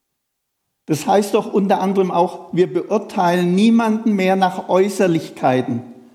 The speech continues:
nach Herkunft und Geschlecht, nach Lebensstil oder nach Weltanschauung, sondern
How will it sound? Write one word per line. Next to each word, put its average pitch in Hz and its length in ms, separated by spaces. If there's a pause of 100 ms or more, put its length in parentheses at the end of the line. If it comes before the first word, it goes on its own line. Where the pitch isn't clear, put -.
(220)
nach 147 300
Herkunft 190 680
und 160 220
Geschlecht, 165 600 (760)
nach 160 240
Lebensstil 180 960 (280)
oder 175 220
nach 160 280
Weltanschauung, 135 880 (840)
sondern 165 580